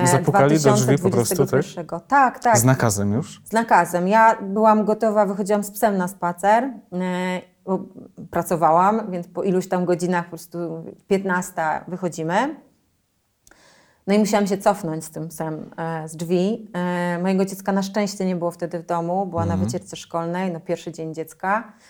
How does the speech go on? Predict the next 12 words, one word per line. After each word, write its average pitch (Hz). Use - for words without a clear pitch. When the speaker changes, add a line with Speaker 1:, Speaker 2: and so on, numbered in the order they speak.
Speaker 1:
e, 180
pierwszy 180
czerwca, 185
czyli 170
Dzień 175
Dziecka. 202
E, 190
oni 254
od 233
drzwi 214
powiedzieli, 202
o, 175